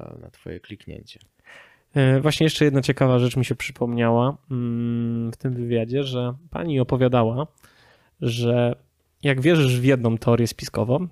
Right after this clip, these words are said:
Speaker 2: to dużo łatwiej jest uwierzyć w kolejną. I,
Speaker 1: Mhm.
Speaker 2: e, co najciekawsze, te teorie wcale nie muszą współgrać ze sobą,
Speaker 1: Mhm.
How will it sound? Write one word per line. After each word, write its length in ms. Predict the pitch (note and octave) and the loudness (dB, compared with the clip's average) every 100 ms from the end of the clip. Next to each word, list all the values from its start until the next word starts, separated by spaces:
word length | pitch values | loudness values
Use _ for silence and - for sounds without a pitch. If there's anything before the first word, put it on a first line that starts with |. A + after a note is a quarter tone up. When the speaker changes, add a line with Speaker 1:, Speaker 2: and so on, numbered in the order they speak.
| _ - | _ -2
Speaker 2:
to 140 | B2 | 0
dużo 340 | A#2+ D3 F3 | 2 4 6
łatwiej 380 | B2+ C#3+ - D3+ | 4 2 2 2
jest 200 | C#3 C3 | 2 2
uwierzyć 360 | A#2+ B2+ C3+ - | 2 2 0 -4
w 80 | - | -4
kolejną. 560 | C#3+ B2+ A2 G#2+ C3 C3+ _ _ - - F#3 C#4+ D4+ D#4+ | 2 4 4 0 -6 -12 _ _ -20 -16 -8 -6 -4 0
I, 340 | E3+ B2 A2+ | 4 4 4
Speaker 1:
Mhm. 200 | F3+ B3 _ _ _ | 0 -6 _ _ _
Speaker 2:
e, 440 | C#3 B2 A#2+ A#2+ - - | 2 4 4 4 0 -6
co 160 | - - | -8 -2
najciekawsze, 520 | D3 C3+ C3+ D3 D#3 | 0 0 -2 0 -2
te 300 | - - C#3+ - _ | -2 0 0 -2 _
teorie 300 | D3 E3+ E3+ | 2 2 0
wcale 240 | - F3+ | 2 2
nie 80 | F3 | 2
muszą 260 | E3 - D#3 | 0 0 -2
współgrać 540 | - - C#3+ A#2 A2 | 0 2 4 4 4
ze 140 | A2+ | 0
sobą, 400 | A2+ A#2 A2 D3 E3+ - | 0 0 0 -4 -6 -14
Speaker 1:
Mhm. 360 | C#3 A#2+ B2 | -14 -12 -14